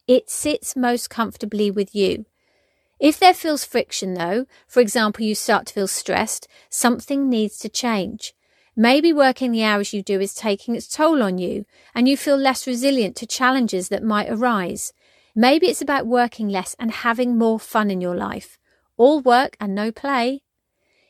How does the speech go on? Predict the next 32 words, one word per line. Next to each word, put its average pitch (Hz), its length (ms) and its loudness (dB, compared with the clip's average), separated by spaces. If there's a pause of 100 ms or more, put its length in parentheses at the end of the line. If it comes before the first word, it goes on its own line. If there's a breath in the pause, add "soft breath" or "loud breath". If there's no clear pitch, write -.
(120)
In 339 200 6
this 349 200 0
brave 254 320 2
new 220 180 0
world, 180 300 0
we 240 160 0
can 269 180 -8
meet 262 220 -2
up 208 200 -2
with 202 140 -6
friends, 220 480 -4
family, 233 460 0
colleagues 233 460 -2
out 226 140 -2
of 226 120 -8
work 196 240 0
and 208 140 -4
have 214 160 -8
fun. 190 440 -4 (320 loud breath)
It's - 220 0
so 277 240 2
important 262 500 2
for - 80 -8
our 220 100 0
mental 220 400 0
well-being 208 500 0
to - 120 -10
stop - 540 0
and 202 160 -4
smell 202 400 -2
the 208 80 -4
roses, 185 480 0